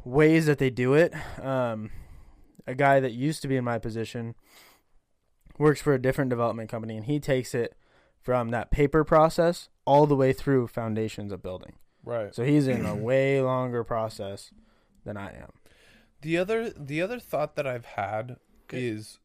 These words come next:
Speaker 3: can I pause you? I wanna, I wanna
Speaker 2: Yes.
Speaker 3: know what he, <clears throat> what do you think I would be good at? 'Cause I fluctuate
Speaker 1: Hmm.
Speaker 3: between really lazy and workaholic. Like, I have two modes.
Speaker 1: As far as, like,
Speaker 2: That sounds like a typical, like, on-site manager,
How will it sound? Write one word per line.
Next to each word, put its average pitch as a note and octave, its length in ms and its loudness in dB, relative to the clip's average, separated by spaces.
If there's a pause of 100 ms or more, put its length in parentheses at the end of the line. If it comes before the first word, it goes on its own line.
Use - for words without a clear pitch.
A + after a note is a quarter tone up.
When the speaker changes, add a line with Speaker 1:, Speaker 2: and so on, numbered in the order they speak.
Speaker 3:
can E3 120 -10
I - 20 -6
pause C#3 300 -8
you? D#3 140 -8
I C#3+ 60 -8
wanna, D#3 240 -8
I D3 80 -6
wanna E3+ 200 -2
Speaker 2:
Yes. D#3 60 -8
Speaker 3:
know D#3 120 -4
what D3 140 -8
he, C3+ 400 -10
<clears throat> E3+ 400 -4
what D3 80 -6
do E3 40 0
you E3+ 60 -2
think E3 160 -8
I C3+ 100 -2
would C3+ 220 -6
be B2 100 -12
good B2+ 220 -12
at? C3 200 -14
'Cause C#3+ 140 -8
I E3 100 -6
fluctuate D3+ 460 -6
Speaker 1:
Hmm. D3 40 -14
Speaker 3:
between C#3 400 -10
really C3+ 240 -8
lazy C3 540 -8
and B2 140 -10
workaholic. A2+ 720 -16 (960)
Like, B2+ 100 -10
I C3+ 80 -4
have B2 160 -10
two B2 240 -12
modes. G#2 440 -20 (2000)
Speaker 1:
As C3 160 -4
far B2+ 320 2
as, A#2+ 200 -2
like, G#2+ 340 -4 (600)
Speaker 2:
That - 100 -14
sounds B2 280 -6
like G#2 140 -8
a G#2 60 -10
typical, G2+ 560 -10
like, F2 260 -10
on-site F#2+ 500 -12
manager, F#2+ 500 -18